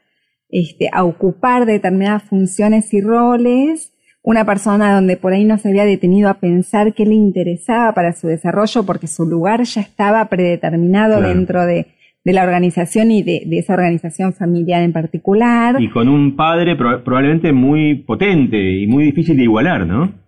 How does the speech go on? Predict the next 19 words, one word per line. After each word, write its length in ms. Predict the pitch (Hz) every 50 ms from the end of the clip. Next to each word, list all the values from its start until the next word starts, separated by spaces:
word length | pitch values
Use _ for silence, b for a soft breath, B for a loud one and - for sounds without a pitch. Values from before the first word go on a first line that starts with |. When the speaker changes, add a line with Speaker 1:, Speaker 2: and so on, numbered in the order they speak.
| _ _ _
Speaker 1:
Exactamente, 920 | - - - - - 254 247 - 269 240 226 202 190 190 165 156 175 165
lo 160 | 156 156 151 -
que 100 | 190 180
genera 960 | - - 214 208 220 247 285 320 320 320 302 277 262 262 247 247 247 254 240
de 120 | 202 190 -
por 220 | - 190 196 202
sí, 460 | - - - 277 320 269 - - _ _ _ -
eh, 380 | - - 160 165 156 - - _
distintas 580 | 196 175 190 - - - 269 294 302 311 277 -
cuestiones, 840 | - - 160 - _ _ - 269 269 233 196 - - 165 156 160 170
¿no? 200 | 185 226 277 269
Porque 240 | 247 202 - 190 175
cuando 220 | - 180 180 180
hay 100 | 190 240
un 160 | 269 285 269 247
padre 600 | 240 233 247 254 254 269 254 254 269 - - - _ -
muy, 580 | 180 185 202 220 233 240 240 240 226 202 156
muy 240 | - 175 185 214 233
potente, 1000 | - - 220 220 - - 240 226 214 208 202 196 202 202 - 233 247 262 302 311